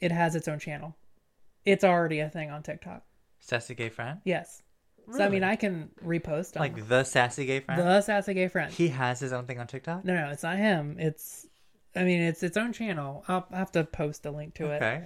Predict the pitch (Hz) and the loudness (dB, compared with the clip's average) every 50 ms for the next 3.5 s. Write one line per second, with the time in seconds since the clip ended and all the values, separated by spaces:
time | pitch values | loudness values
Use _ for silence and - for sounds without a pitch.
0 | - 202 220 - 185 180 214 262 277 277 - - 269 330 320 311 302 285 392 381 | -6 -6 -2 0 0 0 0 0 -4 -6 0 4 6 6 8 8 6 6 4 4
1 | 302 262 - - 233 254 262 - - 349 381 339 185 147 117 107 110 - 180 185 | 4 2 2 0 -2 -2 -2 -2 0 0 2 4 4 2 2 2 2 4 2 2
2 | - - 214 214 208 214 - 208 196 185 175 165 160 151 175 185 202 208 202 - | 4 2 2 2 2 0 0 0 2 2 2 2 2 2 2 2 2 -2 -4 -6
3 | - 226 226 226 240 240 202 123 107 110 | -8 -8 -6 -6 -4 -4 -4 -4 -6 -8